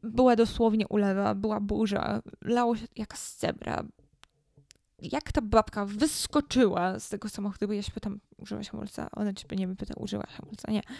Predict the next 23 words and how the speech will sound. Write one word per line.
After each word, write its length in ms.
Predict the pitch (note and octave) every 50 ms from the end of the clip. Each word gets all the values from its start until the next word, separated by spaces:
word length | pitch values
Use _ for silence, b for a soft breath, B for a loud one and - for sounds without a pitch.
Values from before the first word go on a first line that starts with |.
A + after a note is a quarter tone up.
| B B B B C#4 C4 B
Wyskoczyła 480 | B3+ B3+ - - - A3+ - A3 G3 G#3
z 20 |
tego 160 | - A3+ G#3
samochodu, 600 | G#3 A3 A3 G#3+ G3+ - - - - - - - B B B B B B
koleś 260 | - - D#4 D#4 C4
zaczął 260 | G#3+ A3 - - G#3+ G3+
coś 140 | - -
tam 220 | - A3+ G#3 G#3 G3
machać 360 | G3+ - - A3 A3 - -
tymi 260 | - G3+ G#3+ G#3+ G#3
łapami, 560 | F#3+ G#3 G#3 - G#3+ G#3 G3+ G3+ G3+ G3+ G#3+
ten, 220 | G#3+ - G3+ G3+ G3+
co 120 | - G#3+
w 320 | G3+ G3 F#3+ G3 G3+ G3+ G#3
nas 220 | G3+ G#3 G3+ -
przywalił. 520 | - - - G3 G3 G#3+ G#3 G3 G3 - - B B B B B B B B
Zahamowaliśmy, 720 | - - A#3 G#3+ A3+ G#3+ G#3+ G#3 A3 G3+ G#3 - - G3+ G3+
zaczęli 300 | G#3+ G#3 - A3 A3 A#3
spisywać 460 | - - - G#3 - - G#3 G3+ -
tą 320 | - G#3 G3+ G#3+ A3 G#3
ławę, 280 | G3 F#3+ F#3 G3+ G3+ -
ona 200 | - A3 A#3 A#3+
zadzwoniła 840 | G#3+ G#3 G#3 G3+ A3 G#3 G3+ G3+ G3+ G3+ G3+ G#3 G#3 - - -